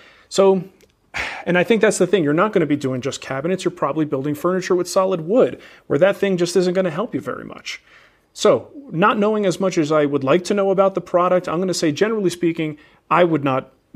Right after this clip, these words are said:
have a need for that. It's just not something that would make my work be better.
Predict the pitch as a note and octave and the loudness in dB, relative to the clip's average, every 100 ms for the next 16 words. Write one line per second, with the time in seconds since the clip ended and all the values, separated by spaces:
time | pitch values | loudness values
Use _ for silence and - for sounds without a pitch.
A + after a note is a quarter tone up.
0 | C#3+ D#3 C3+ B2+ D3+ F3+ - - F#3+ A3 | -4 -2 -2 -2 -2 -4 -4 2 4 4
1 | A#3+ C3 - D3+ - C#3+ C3+ - - D3 | 0 -4 -2 -2 0 0 -2 -4 -6 -4
2 | C#3+ C3+ C3+ B2+ B2+ C3 C3 C3+ C3 C3 | -2 -2 -2 -6 -6 -8 -6 -4 -4 -8
3 | C3+ C3 D3 - _ _ _ C#3 A#2 B2+ | -4 -2 -2 -6 _ _ _ -6 -2 0
4 | C#3+ F#3 | 4 2